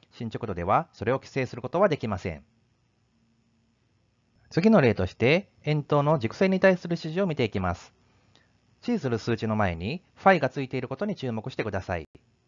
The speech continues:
この場合の交際器は図のようになります。円筒軸がファイ零点零五の円筒内に収まることが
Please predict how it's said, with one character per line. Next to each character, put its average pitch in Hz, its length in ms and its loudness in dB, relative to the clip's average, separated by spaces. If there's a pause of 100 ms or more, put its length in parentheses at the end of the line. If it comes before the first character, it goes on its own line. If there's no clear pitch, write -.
(2500)
こ - 100 -2
の 196 100 8
場 214 140 10
合 202 60 6
の 202 80 2
交 196 180 2
際 175 180 2
器 90 120 -4
は 120 320 4
図 120 100 -6
の 139 100 -2
よ 143 120 0
う - 20 -2
に 180 100 -4
な 170 80 2
り 104 80 0
ま 87 160 -4
す。 - 220 -20 (500)
円 117 160 -8
筒 113 160 -4
軸 92 220 -14
が 135 260 0 (140)
フ - 100 -4
ァ 147 80 0
イ 127 60 -6
零 165 160 -2
点 117 240 -6
零 160 160 0
五 156 200 -2
の 143 140 -4
円 147 180 -6
筒 151 160 -4
内 123 200 -4
に 147 100 -6
収 127 160 -6
ま 180 120 -2
る 170 60 -6
こ 165 120 -8
と 165 100 -4
が 196 240 2